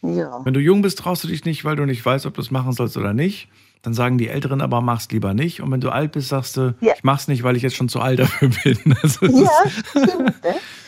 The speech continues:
Speaker 1: Das ist ein
Speaker 2: Ja.
Speaker 1: Widerspruch.
Speaker 2: Das ist eigentlich voll der Widerspruch, das stimmt. Man hat ja immer eine Begründung, warum man etwas, äh, macht oder nicht macht. Dafür gibt's immer ganz viele Erklärungen.
Speaker 1: Ja.
Speaker 2: Piroschka, dann danke ich dir erstmal. Äh, auch an dich abschließend die Frage, auch wenn sie nicht ganz ernst gemeint ist,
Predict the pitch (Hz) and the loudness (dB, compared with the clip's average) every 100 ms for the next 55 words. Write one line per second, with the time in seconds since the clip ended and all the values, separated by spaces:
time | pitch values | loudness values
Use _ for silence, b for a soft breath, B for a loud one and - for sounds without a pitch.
0 | B _ 202 233 214 233 392 359 208 - | B _ -12 -4 2 4 4 4 2 0
1 | - 247 330 - 285 175 135 156 147 147 | -2 0 0 -2 0 2 2 2 4 4
2 | 139 135 123 107 - 107 110 104 113 104 | 4 4 2 0 -2 -2 -2 -2 0 -2
3 | 95 131 156 160 143 147 135 113 110 117 | 0 2 4 4 4 4 4 2 2 4
4 | 120 117 107 107 110 104 110 110 101 101 | 4 2 2 2 2 2 0 -2 -4 -4
5 | - - - - 104 113 - - 87 104 | -8 -8 -8 -4 0 0 0 -2 0 0
6 | - 101 90 - - _ - 92 98 98 | -2 -4 -4 -8 -20 _ -6 -4 -4 -8
7 | 95 - 95 90 90 90 - 92 87 92 | -8 -6 -4 -4 -4 -6 -6 -4 -4 -4
8 | - 87 82 80 196 143 120 117 _ B | -4 -4 -4 -4 -4 -6 -8 -12 _ B
9 | B B B - 214 196 120 143 208 226 | B B B 0 2 2 0 2 0 0
10 | 190 156 107 110 117 127 202 B B _ | 2 2 4 2 2 2 2 B B _
11 | 143 151 147 127 151 151 170 117 135 - | -2 -2 -2 0 2 2 2 0 0 0
12 | 143 139 131 - 113 120 127 - 107 110 | -2 0 -2 0 0 2 2 0 0 2
13 | 110 110 110 95 90 104 - 107 95 95 | 0 0 -2 -2 -2 -4 -2 0 0 0
14 | 98 95 | -2 -4